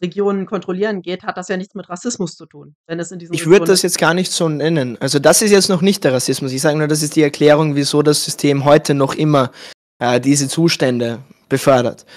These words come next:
Speaker 1: Siehst du, und
Speaker 2: Der
Speaker 1: die ein-
Speaker 2: Rassismus, der Rassismus, Entschuldigung, fängt dann an in dem Verhalten von den, äh, Polizisten und Polizistinnen, äh, vom Ferguson Police Department, das ich dir soeben geschickt hab, wo sie eben, ich mein,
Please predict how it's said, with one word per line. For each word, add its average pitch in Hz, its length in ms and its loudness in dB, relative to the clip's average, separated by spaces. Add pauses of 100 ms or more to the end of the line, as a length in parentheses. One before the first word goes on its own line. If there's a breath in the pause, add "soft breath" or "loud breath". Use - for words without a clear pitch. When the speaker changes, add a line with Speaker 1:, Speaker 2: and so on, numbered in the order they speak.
(200)
Speaker 1:
Siehst - 300 -20
du, 240 80 -16
und 202 100 -2
Speaker 2:
Der 147 80 6
Speaker 1:
die 147 60 6
ein- 156 60 6
Speaker 2:
Rassismus, 214 600 2 (300)
der 160 180 0
Rassismus, 175 400 0
Entschuldigung, 160 320 -2
fängt 156 300 -2
dann 160 200 2
an 160 200 0
in 156 160 -2
dem 160 160 0
Verhalten 147 580 2
von 147 240 -4
den, 143 300 -2 (500 loud breath)
äh, 135 320 6 (160)
Polizisten 156 880 2
und 139 80 -10
Polizistinnen, 143 840 -2
äh, 131 340 -2
vom 139 180 -6
Ferguson 151 460 2
Police 151 260 4
Department, 113 460 -8
das - 80 -10
ich 123 80 -10
dir 131 100 -2
soeben 127 300 2
geschickt 123 360 -8
hab, 113 120 -8
wo 139 100 2
sie 143 160 4
eben, 127 240 2 (680 loud breath)
ich 143 100 -2
mein, 147 200 2